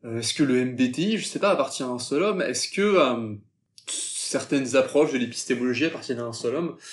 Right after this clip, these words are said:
Ce qui se passe quand, quand certaines personnes, comment dire, ne, euh, ne veulent plus entendre parler de certaines mo-, de certains modèles, de certaines idées,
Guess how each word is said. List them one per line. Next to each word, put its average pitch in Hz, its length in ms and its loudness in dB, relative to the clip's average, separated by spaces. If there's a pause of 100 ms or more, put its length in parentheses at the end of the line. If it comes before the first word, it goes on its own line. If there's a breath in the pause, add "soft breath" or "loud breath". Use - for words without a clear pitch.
Ce - 140 -6
qui - 80 -6
se - 120 -2
passe 226 200 0
quand, 135 180 -2
quand 123 120 -6
certaines 139 340 -4
personnes, 147 500 0 (280)
comment 143 240 2
dire, 156 300 4
ne, 131 120 -2
euh, 113 760 0
ne 113 300 -6
veulent 147 500 6
plus 202 400 -2
entendre 139 380 -4
parler 135 380 0
de 147 40 -10
certaines 113 360 -8
mo-, 113 220 -4
de 113 360 -10
certains 113 300 -8
modèles, 123 260 2
de 131 80 2
certaines 113 320 -8
idées, 117 680 4